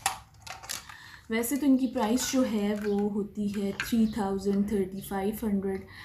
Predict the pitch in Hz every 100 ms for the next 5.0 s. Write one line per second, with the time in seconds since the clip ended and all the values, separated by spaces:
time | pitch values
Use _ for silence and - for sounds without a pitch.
0 | - - 196 202 208 208 214 196 269 311
1 | 311 - 240 220 220 - - - - -
2 | 202 190 185 185 185 - 196 190 196 196
3 | - 190 247 - 311 262 254 - 208 202
4 | - 208 202 - 254 262 302 277 262 254